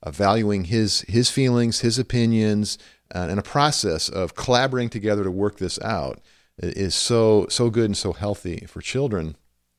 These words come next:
And then let's just make the tie back, 'cause this is healthy feelings and faith. So before we close here, Christy, let's, let's talk about, well, how does this relate to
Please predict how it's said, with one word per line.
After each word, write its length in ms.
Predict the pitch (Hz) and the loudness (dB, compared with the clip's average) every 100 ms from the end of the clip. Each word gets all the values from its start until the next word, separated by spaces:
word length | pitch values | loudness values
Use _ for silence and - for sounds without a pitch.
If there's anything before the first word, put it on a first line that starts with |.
| _ _ _ _ - | _ _ _ _ -8
And 140 | 104 95 | -2 0
then 220 | 92 90 - - _ - | -2 -4 -10 -20 _ -2
let's 160 | 107 | 0
just 140 | 143 135 | 0 2
make 160 | 123 | 0
the 80 | - | 0
tie 340 | - 117 107 92 | 0 2 2 2
back, 340 | 104 120 107 | 2 0 -2
'cause 100 | 95 | -4
this 180 | 107 98 | -2 -2
is 100 | - | -2
healthy 320 | 110 - 92 | -2 -2 -6
feelings 640 | - - 123 123 98 92 | -6 -2 0 2 0 0
and 140 | 82 - | -4 -8
faith. 480 | - 147 101 87 | -4 0 0 0
So 420 | - - 92 87 - - _ _ | -4 0 2 0 -2 -20 _ _
before 240 | - - 107 | -14 -6 -4
we 80 | 95 | -4
close 320 | - 104 - | -4 -6 -6
here, 100 | 90 | -8
Christy, 400 | - 87 - 87 | -8 -10 -8 -8
let's, 280 | 90 92 95 | -8 -8 -8
let's 160 | 92 | -10
talk 340 | - 104 107 - | -8 -6 -6 -8
about, 380 | 85 85 82 87 | -6 -6 -6 -8
well, 120 | 85 | -8
how 140 | 123 | -6
does 120 | 135 117 | -6 -6
this 200 | 98 98 | -6 -4
relate 560 | 92 87 92 98 80 - | -4 -2 0 -2 -4 -10
to 380 | 92 87 87 | -6 -4 -6